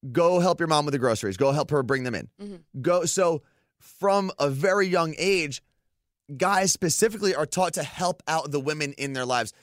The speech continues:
Speaker 1: And I
Speaker 2: Correct.
Speaker 1: know, so I grew up with a lot of cousins. I've, I've mentioned, I have, like, thirty-six cousins.
Speaker 2: But girls aren't taught that too, helping out each other?
Speaker 1: No,
Speaker 2: And,
Speaker 1: I
Speaker 2: and
Speaker 1: think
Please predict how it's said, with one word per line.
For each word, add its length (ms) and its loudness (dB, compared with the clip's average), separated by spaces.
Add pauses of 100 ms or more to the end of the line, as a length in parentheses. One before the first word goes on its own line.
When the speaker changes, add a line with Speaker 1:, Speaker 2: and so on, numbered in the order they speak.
(160)
Speaker 1:
And 140 0
I 20 0
Speaker 2:
Correct. 200 2
Speaker 1:
know, 300 0 (480)
so 140 -2
I 160 2
grew 240 0
up 80 -2
with 80 -4
a 40 -4
lot 180 0
of 100 -10
cousins. 580 -6
I've, 240 -4
I've 140 -4
mentioned, 220 -6
I 20 -4
have, 60 -8
like, 120 -6
thirty-six 480 -4
cousins. 240 -6
Speaker 2:
But 180 -4
girls 340 -4
aren't 240 -6
taught 240 -8
that 260 -8
too, 300 -8
helping 420 -6
out 100 -4
each 180 -10
other? 420 -10
Speaker 1:
No, 280 0
Speaker 2:
And, 100 -2
Speaker 1:
I 40 4
Speaker 2:
and 160 -2
Speaker 1:
think 200 -4